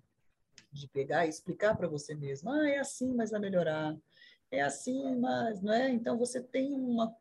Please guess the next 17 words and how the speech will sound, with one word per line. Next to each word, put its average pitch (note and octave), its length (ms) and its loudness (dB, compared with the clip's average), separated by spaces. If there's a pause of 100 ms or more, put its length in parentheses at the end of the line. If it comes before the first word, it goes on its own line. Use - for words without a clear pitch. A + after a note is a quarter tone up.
habilidade F#3+ 720 0
de F#3 140 -4
mostrar G3+ 420 0
pra B3 140 0
você G3+ 260 -2
mesmo G3+ 380 0
o G3+ 80 0
lado G3 440 0 (580)
positivo, G#3 720 0
você F#3+ 440 -2 (240)
acha A#3 360 0
uma G3+ 340 -2
razão, E3+ 640 -2
uma D#3+ 120 -2
lógica D#3+ 440 4
pra D3 180 -6
explicar D3 840 -6